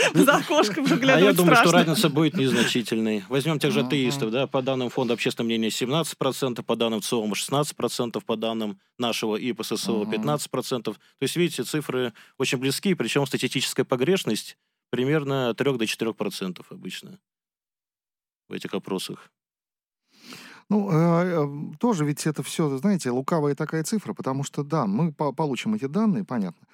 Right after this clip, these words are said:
Speaker 3: Но, э, если у людей спрашивать <clears throat> о каких-то позитивных вещах, о счастье, там, о радости, ведь, э, у, у каждого свои представления об этом.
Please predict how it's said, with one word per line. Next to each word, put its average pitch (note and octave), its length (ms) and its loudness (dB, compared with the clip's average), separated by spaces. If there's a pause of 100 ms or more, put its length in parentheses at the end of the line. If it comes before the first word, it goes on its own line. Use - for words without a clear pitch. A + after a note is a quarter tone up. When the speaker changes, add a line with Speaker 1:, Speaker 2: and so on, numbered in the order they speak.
(260)
Speaker 3:
Но, D#3 400 2
э, D3 60 2
если F#3 240 2
у F#3 80 4
людей F#3 260 4
спрашивать F#3+ 420 2 (100)
<clears throat> C4+ 200 8
о G3 120 4
каких-то E3+ 320 -4
позитивных E3+ 520 0
вещах, F#3+ 360 0
о A#2 80 -2
счастье, D#3 440 -2
там, G#2 200 -4
о A#2 60 0
радости, D3 420 -4
ведь, A#2+ 260 -8
э, B2 680 -2
у, - 600 -10
у D#3+ 60 -4
каждого F#3 520 2
свои G3 240 0
представления D#3+ 540 -2
об G2+ 100 -6
этом. - 140 -12